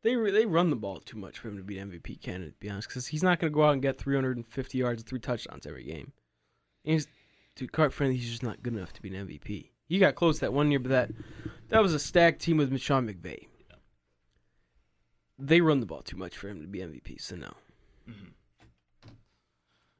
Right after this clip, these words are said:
Speaker 2: Gotcha. Moving on to our last team in the N F C North, the Green Bay Packers.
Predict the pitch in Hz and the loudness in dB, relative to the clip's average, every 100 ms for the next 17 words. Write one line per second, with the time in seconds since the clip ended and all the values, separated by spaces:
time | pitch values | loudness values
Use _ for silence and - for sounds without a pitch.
0 | _ _ - - - - _ _ - - | _ _ -10 -8 -8 -12 _ _ -20 -20
1 | - _ 147 202 233 156 175 165 143 101 | -20 _ -4 -2 0 0 -2 -2 -6 -4
2 | 117 131 - - 143 131 107 104 127 131 | -4 -4 -6 -6 -4 -4 -6 -6 -4 -4
3 | - 139 117 107 104 - - - - - | -2 -4 -4 -6 -10 -12 -16 -20 -20 -20
4 | _ _ 131 117 131 156 156 139 139 123 | _ _ -12 -6 -2 0 0 -4 -8 -6
5 | 120 120 113 - 131 110 - - - - | -4 -2 -4 -8 -6 -6 -10 -18 -16 -18